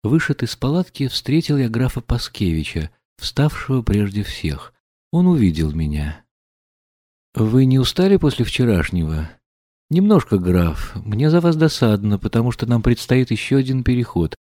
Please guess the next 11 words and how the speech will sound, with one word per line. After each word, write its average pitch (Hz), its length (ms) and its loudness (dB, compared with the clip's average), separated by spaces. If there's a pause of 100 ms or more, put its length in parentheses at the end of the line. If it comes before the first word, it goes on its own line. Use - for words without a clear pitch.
(120)
чтобы 107 320 0
нагнать 113 480 0
пашу, 95 480 -2 (400)
а 101 60 0
затем 123 280 2
придётся 143 460 2
преследовать 127 600 2
неприятеля 107 560 0
ещё 95 220 -4
вёрст 101 460 -2
тридцать». - 760 -4